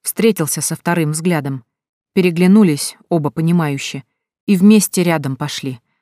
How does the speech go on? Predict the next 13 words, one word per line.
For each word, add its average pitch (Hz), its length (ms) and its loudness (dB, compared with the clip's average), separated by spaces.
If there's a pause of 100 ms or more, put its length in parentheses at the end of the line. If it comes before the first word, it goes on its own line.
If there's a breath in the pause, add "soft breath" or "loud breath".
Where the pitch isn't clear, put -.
(140)
драться. 165 540 -4 (1040)
Вожак 185 420 -2
серебряных, 175 760 -2 (420)
учуявший 165 680 -2
чужаков, 170 680 -6 (480)
даже 180 320 2
удивился 196 520 0
сначала, 131 580 -8 (280)
увидев 170 460 0
выходящего 160 680 -2
из 160 160 -4
леса 156 300 -2
Регнума, 135 500 -4